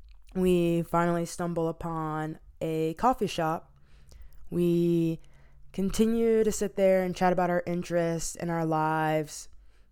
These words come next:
and we're just giggling about smoking weed inside and the environment and being in Amsterdam. And then all of a sudden, he's like, "So, what's it like living in the U S, and how did Donald Trump get elected?"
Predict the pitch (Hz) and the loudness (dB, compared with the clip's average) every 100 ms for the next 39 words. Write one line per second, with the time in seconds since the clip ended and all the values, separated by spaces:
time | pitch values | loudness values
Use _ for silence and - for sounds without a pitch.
0 | - - 165 160 160 160 - 180 175 175 | -14 -8 -4 -4 -4 -8 -6 -4 0 0
1 | 170 165 - 190 180 175 180 175 170 165 | 0 -2 -2 0 0 0 0 0 0 -2
2 | 170 - 160 160 156 156 156 - - - | -2 -2 0 0 0 -2 -6 -10 -8 -6
3 | - 170 165 160 160 165 160 156 156 151 | -2 -2 2 2 2 0 -2 -2 -2 -4
4 | 151 165 165 160 156 151 - 160 156 151 | 0 0 0 -4 -6 -8 -8 -6 -4 -4
5 | 151 156 156 - - - - - - - | -6 -8 -10 -14 -16 -16 -18 -20 -20 -20
6 | - - - - - - - - 170 170 | -20 -20 -20 -18 -18 -18 -20 -14 -8 -4
7 | 170 170 170 196 196 202 214 226 - 285 | -2 -2 -2 0 2 2 2 0 0 0
8 | 240 170 165 156 185 185 196 214 - 240 | 0 -2 -4 -6 -6 -8 -8 -8 -4 -2
9 | 226 226 226 220 - - - - - - | 0 0 0 -2 -8 -20 -20 -20 -20 -20
10 | - - - 185 180 247 277 - 202 175 | -20 -20 -4 -2 4 4 4 4 2 2
11 | 175 175 165 170 165 160 160 151 156 156 | 2 0 0 0 2 2 0 -4 -6 -6
12 | 151 147 - - - - - - - - | -8 -12 -18 -20 -20 -20 -20 -20 -12 2
13 | 233 277 233 240 247 - 254 330 185 160 | 4 6 4 2 2 2 2 2 0 0
14 | 156 160 - 165 165 | 0 -2 -4 -4 -4